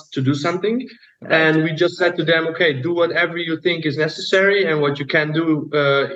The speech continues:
Speaker 1: i-, everything is good, you know? If you do something, it's a good thing. If you do nothing, it's very stupid." So, uh, we accept this,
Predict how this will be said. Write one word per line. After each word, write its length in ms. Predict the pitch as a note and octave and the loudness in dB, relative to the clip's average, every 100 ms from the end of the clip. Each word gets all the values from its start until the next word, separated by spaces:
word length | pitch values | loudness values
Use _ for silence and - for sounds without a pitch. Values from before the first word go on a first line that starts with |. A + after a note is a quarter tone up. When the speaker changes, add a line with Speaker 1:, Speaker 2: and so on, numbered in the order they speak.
| - - | -10 -10
Speaker 1:
i-, 120 | D3 - | -10 -2
everything 380 | F#3 F3+ F3+ E3+ | 0 0 -4 -4
is 100 | C#3 | -2
good, 280 | C3+ D#3 A#2+ | 2 2 2
you 120 | B2 | 0
know? 160 | C3 C#3+ B2 | 0 0 -2
If 160 | D#3 D#3 | -6 -2
you 80 | D#3 | 0
do 100 | F#3 | 0
something, 380 | F#3+ F3 E3 | 0 -2 -2
it's 160 | D#3 D3 | -2 -2
a 60 | C#3+ | 0
good 260 | C#3+ D3 | 2 2
thing. 260 | D3 A#2 - - - | 2 0 -2 -14 -6
If 140 | D3 | -2
you 80 | D3+ | 2
do 100 | D3 | 4
nothing, 580 | C#3+ E3+ G3 G#3 G3+ G3+ | 4 2 0 0 -2 -2
it's 140 | D#3 | -4
very 180 | C3+ D3 | 0 0
stupid." 440 | C3+ - - F#2+ - _ _ _ _ | 0 -4 -6 -8 -14 _ _ _ _
So, 520 | - - G3+ G3 G3+ - | -2 4 6 8 6 4
uh, 60 | F#3 | 4
we 140 | G#3 | 4
accept 420 | G3+ - G#3 G3 | 2 2 2 2
this, 260 | G#3 A#3 | 0 0